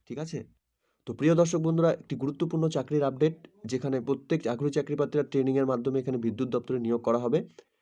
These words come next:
যে সমস্ত আগ্রহী চাকরি প্রার্থীদের তোমাদের এখানে শিক্ষাগত যোগ্যতা রয়েছে এই পদে ট্রেনিং নেওয়ার, তোমরা কিন্তু প্রত্যেকে এখানে আবেদন করতে পারো। তো প্রিয় দর্শক বন্ধুরা, এই ছিল আজকের এই নিয়োগের সম্পূর্ণ গুরুত্বপূর্ণ একটি চাকরির আপডেট। আশা করছি ভিডিওটি তোমাদের কাছে ইনফরমেটিভ বলে মনে হবে।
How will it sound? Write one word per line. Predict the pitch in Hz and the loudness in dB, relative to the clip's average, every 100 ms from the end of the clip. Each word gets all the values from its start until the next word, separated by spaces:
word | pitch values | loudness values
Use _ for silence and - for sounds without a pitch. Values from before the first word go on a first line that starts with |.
| - | -12
যে | 104 | -4
সমস্ত | 131 151 156 | 0 2 2
আগ্রহী | 139 143 | 0 0
চাকরি | 147 143 | -2 -4
প্রার্থীদের | 147 143 143 143 | -4 -2 -2 -4
তোমাদের | 135 135 135 | -2 0 0
এখানে | 131 131 | 0 -4
শিক্ষাগত | 127 120 139 127 135 | -6 -8 -6 -4 -4
যোগ্যতা | 123 127 131 135 | -4 -4 -2 -2
রয়েছে | 127 127 120 | -2 -2 -4
এই | 156 170 165 | -4 -4 -4
পদে | 143 151 | -4 -4
ট্রেনিং | 151 135 143 | 0 0 2
নেওয়ার, | 139 139 165 - - | 0 2 0 -4 -8
তোমরা | 117 131 | -6 -6
কিন্তু | 135 135 | -6 -8
প্রত্যেকে | 135 113 123 131 | -6 -6 -4 -4
এখানে | 127 135 165 | -4 -4 -4
আবেদন | 113 123 123 | -4 -4 -4
করতে | 113 107 107 | -6 -8 -6
পারো। | - 87 - - - - - | -4 4 6 6 4 2 2
তো | - | 2
প্রিয় | 147 160 | 2 4
দর্শক | 165 165 | 2 0
বন্ধুরা, | 160 160 160 | 0 2 2
এই | - 135 | 2 -2
ছিল | 143 147 - | 0 -2 -2
আজকের | 117 - 139 | -6 -4 -4
এই | 135 | -2
নিয়োগের | 127 131 127 | -4 -4 -4
সম্পূর্ণ | 131 113 123 127 | -4 -4 -2 -4
গুরুত্বপূর্ণ | 117 117 117 123 120 | -4 -6 -6 -6 -6
একটি | 123 123 | -6 -8
চাকরির | 117 101 - 123 | -8 -8 -6 -6
আপডেট। | - 104 147 165 _ _ _ | -4 -4 -4 -6 _ _ _
আশা | - 117 | -12 -8
করছি | 160 156 156 | -8 -4 -4
ভিডিওটি | 123 117 135 139 | -4 -4 -4 -4
তোমাদের | 120 117 123 | -2 -2 -4
কাছে | 120 120 - | -8 -8 -8
ইনফরমেটিভ | 101 98 120 120 120 127 | -8 -4 -2 0 -2 -4
বলে | 131 | -2
মনে | 123 123 | 0 0
হবে। | 131 131 | 0 -2